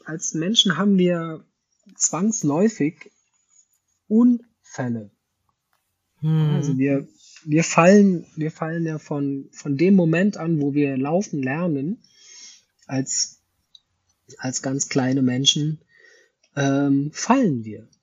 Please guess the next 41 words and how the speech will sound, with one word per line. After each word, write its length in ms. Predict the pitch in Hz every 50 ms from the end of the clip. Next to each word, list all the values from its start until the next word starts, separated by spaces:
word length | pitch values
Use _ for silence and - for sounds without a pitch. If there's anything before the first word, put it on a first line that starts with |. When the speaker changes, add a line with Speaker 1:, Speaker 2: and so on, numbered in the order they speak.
| _ _ _ _
Speaker 1:
und 120 | 135 123
haben 260 | 127 143 147 156 160 156
eben 200 | 160 170 185 185 - -
Unfälle. 800 | 226 269 294 277 269 _ - - - - 123 117 110 104 107 120 _ _ _
Und 200 | 143 151 156 - _ _ - - _ -
das 160 | - 156 -
tut 200 | - - - -
weh. 260 | 160 180 247 285 185 - - - - - _ _ _ _ _ _ _ _
Ja, 140 | - 131 120
Speaker 2:
Mhm. 220 | 170 160 160 175 165
Speaker 1:
also 160 | 165 190 208
Unfälle 440 | - 160 170 180 - 180 160 165 180
Speaker 2:
<laughs> 40 | 180
Speaker 1:
tun 200 | 185 - 180 185 -
Speaker 2:
Wobei 240 | 202 208 214 208 185
das 140 | 165 185 180
Speaker 1:
weh. 40 |
Speaker 2:
bei 100 | 170 165
den 140 | 147 156 147
Kleinen 320 | - - 135 135 147 147 151
ja 100 | 170 185
noch 160 | 214 233 - -
geht. 380 | 302 320 269 175 156 - - _ _ _ _ _
<laughs> 540 | 165 - - 208 208 - - 185 - - _ _ _ _ _ 127
Speaker 1:
Naja, 320 | 139 151 170 175 175 170 160
aber 220 | 151 143 139 139
die 180 | 135 135 127 127
weinen 260 | 139 139 151 165 160
natürlich 460 | 151 147 - - 147 143 135 - -
auch. 260 | 151 151 156 147 135
Und 180 | 131 127 127 123
wenn 160 | 131 131 131
die 100 | 135 131
sich 180 | 127 127 131 175
den 140 | 175 165 160
Speaker 2:
Ja. 60 | 156
Speaker 1:
Kopf 280 | 156 151 151 151 -
stoßen 500 | - 139 143 147 143 - 147 143 143 143 139
und 100 | 139 131
so, 280 | 135 135 131 135 135
dann, 400 | 127 123 123 123 120 120 127 156